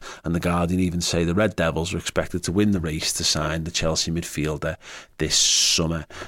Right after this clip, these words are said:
Uh, Sam goes on to say, "While it would be disappointing to see him move to our biggest rivals, Klopp clearly only wants players who are fully committed to Liverpool anyway. They appear to have already drawn a line under the Mount talks and have been, and have turned their attention elsewhere,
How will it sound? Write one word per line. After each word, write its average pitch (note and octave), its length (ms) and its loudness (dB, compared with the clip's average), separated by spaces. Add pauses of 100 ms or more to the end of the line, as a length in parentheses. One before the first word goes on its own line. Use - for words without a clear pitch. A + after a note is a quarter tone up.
(100)
Uh, D#2+ 100 0
Sam E2 200 0
goes D#2+ 200 -2
on E2+ 80 -2
to D#2+ 80 -4
say, E2+ 220 2
"While E2+ 160 0
it D2 40 0
would E2+ 80 -2
be F2+ 60 -4
disappointing G#2 500 0
to G2+ 60 -2
see G#2 180 0
him G2 120 2
move G2 180 2
to - 80 0
our F#2 40 0
biggest F2 280 -2
rivals, G2+ 380 2
Klopp - 220 0
clearly E2+ 280 2
only E2+ 140 0
wants E2+ 180 -2
players E2 240 -2
who E2+ 60 -4
are E2+ 40 -4
fully D2 280 -6
committed - 340 -8
to - 100 -8
Liverpool D2 380 -6
anyway. D#2 420 -4 (440)
They - 80 0
appear F2 240 2
to F2 160 0
have E2+ 280 0
already G#2 220 4
drawn E2 220 -4
a D#2 80 -4
line D#2+ 320 -4
under G2 180 0
the D#2+ 80 0
Mount D#2 220 -6
talks D#2+ 400 -2
and F2+ 80 -2
have E2 120 -6
been, D#2 200 0
and E2 100 -6
have E2+ 140 -2
turned G#2 180 2
their F2+ 80 2
attention E2 320 -4
elsewhere, E2+ 460 -2